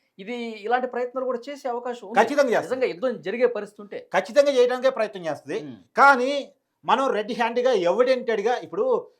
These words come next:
Speaker 2: ఒక గతంలో నీకు గుర్తుందా, అమెరికా కొన్ని దేశాల మీద యుద్ధాలు చేసి, సద్దాం హుస్సేన్ పేరు చెప్పేసి,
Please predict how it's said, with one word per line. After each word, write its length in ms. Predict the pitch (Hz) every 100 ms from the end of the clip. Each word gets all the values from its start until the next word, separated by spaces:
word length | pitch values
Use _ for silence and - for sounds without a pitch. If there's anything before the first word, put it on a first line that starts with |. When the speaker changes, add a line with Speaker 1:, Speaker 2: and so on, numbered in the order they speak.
| _
Speaker 2:
ఒక 140 | 147 208
గతంలో 600 | 208 240 240 269 240 - _ 165
నీకు 200 | 185 214
గుర్తుందా, 440 | 220 226 220 220 -
అమెరికా 400 | 147 190 254 254
కొన్ని 200 | 247 208
దేశాల 260 | 190 202 202
మీద 140 | 196
యుద్ధాలు 280 | 170 185 170
చేసి, 120 | 160
సద్దాం 260 | 156 156 185
హుస్సేన్ 300 | 175 165 156
పేరు 140 | 151
చెప్పేసి, 540 | 147 147 147 143 147